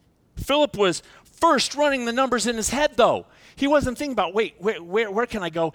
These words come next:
He's thinking about, "Wait, how much is this gonna cost?" And he's running off his little calculator in his brain, and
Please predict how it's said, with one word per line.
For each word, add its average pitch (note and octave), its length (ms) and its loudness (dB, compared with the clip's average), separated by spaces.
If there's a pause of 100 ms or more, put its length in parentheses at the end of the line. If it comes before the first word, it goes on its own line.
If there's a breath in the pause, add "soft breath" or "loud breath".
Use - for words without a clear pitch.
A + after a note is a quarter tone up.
He's D#4+ 260 0
thinking A#3+ 160 -6
about, G3 240 -2
"Wait, G3+ 140 -12
how G3 160 -12
much C#4 180 -10
is D3 140 -10
this C#3+ 140 -8
gonna A#2+ 200 -10
cost?" - 880 -8 (920 soft breath)
And C4 120 -2
he's C#4+ 240 0 (380 loud breath)
running D4+ 300 2
off D4+ 160 2
his C#4+ 160 0
little C#4+ 160 2
calculator D4 840 -4
in C4 160 -6
his A3+ 160 -4
brain, C#4+ 480 -2
and G#3+ 160 -6